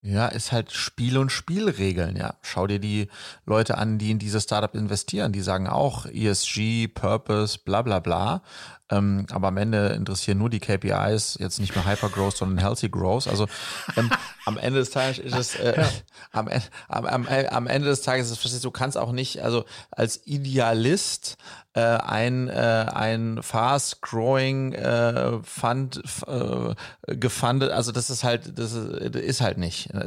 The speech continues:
Speaker 1: <laughs> weil das sind halt nicht die Regeln des Marktes. Ähm, ähm, und, äh, und, und insofern, äh, ist das, äh, klingt das schön, ist in der Realität aber allen, die was zu sagen haben, scheißegal, ähm, äh, dann, wenn's hart auf hart kommt und dann musst du wissen, ob du das,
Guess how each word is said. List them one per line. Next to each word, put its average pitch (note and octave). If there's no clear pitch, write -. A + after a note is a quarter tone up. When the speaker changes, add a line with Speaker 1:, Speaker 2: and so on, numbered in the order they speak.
Speaker 1:
<laughs> -
weil A2
das B2
sind A#2
halt A#2
nicht A#2+
die A#2+
Regeln A#2
des G#2+
Marktes. B2+
Ähm, A2+
ähm, A#2
und, -
äh, -
und, A2+
und -
insofern, A#2
äh, A2
ist -
das, A2+
äh, A2
klingt C3
das A#2
schön, C3+
ist -
in B2
der A#2
Realität A2+
aber G#2+
allen, A#2
die A2+
was G#2+
zu -
sagen G#2+
haben, G#2+
scheißegal, A#2+
ähm, G#2+
äh, G#2
dann, G#2
wenn's G2
hart G2+
auf G2+
hart A#2+
kommt G#2
und G#2
dann G#2
musst A2
du G2+
wissen, A2
ob F#2+
du G#2
das, -